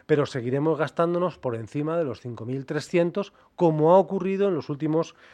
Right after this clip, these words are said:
dos, eh, periodos presupuestarios. Y seguiremos sin abordar los retos principales que tiene la región de Murcia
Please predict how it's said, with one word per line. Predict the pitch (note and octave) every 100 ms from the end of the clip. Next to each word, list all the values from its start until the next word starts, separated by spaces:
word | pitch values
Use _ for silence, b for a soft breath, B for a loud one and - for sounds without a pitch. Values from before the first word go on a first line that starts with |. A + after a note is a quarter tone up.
| B B
dos, | A#2 C#3 C#3+ - - -
eh, | C3 A#2+ A#2 -
periodos | B2 B2 B2+ -
presupuestarios. | - - G#2 G2 F#2+ D#2+ D2+ - - -
Y | F#3+
seguiremos | - F3 F3+ A3 G3+
sin |
abordar | G#3 G3 F#3 G3+ G3+ B B B
los | D3 D#3
retos | E3 E3+ F3
principales | F3+ D#3+ F3+ F3+ D#3+ A2 -
que | C3
tiene | D3 D3
la | B2+
región | A#2 A#2+ - D3 D3+ C#3+
de | D3
Murcia | G3 G3 F#3+ G#3